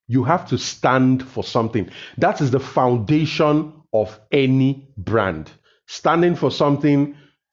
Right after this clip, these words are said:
builds the identity of that brand. What do you stand for? This goes beyond the, your website, your logo, your colors,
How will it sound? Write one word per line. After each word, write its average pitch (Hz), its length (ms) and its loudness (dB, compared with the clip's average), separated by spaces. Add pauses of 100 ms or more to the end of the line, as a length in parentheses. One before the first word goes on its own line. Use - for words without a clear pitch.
(120)
builds 147 540 0
the 120 160 2
identity 127 800 0
of 104 120 0
that 110 220 0
brand. 95 280 -2
What 123 240 -2
do 127 60 -4
you 127 120 -2
stand 120 380 -2
for? 92 240 -6 (280)
This 175 180 0
goes 165 220 2
beyond 147 540 0 (280)
the, 127 160 2
your 120 220 0
website, 147 720 0
your 120 240 0
logo, 156 600 2
your 117 240 0
colors, 151 760 0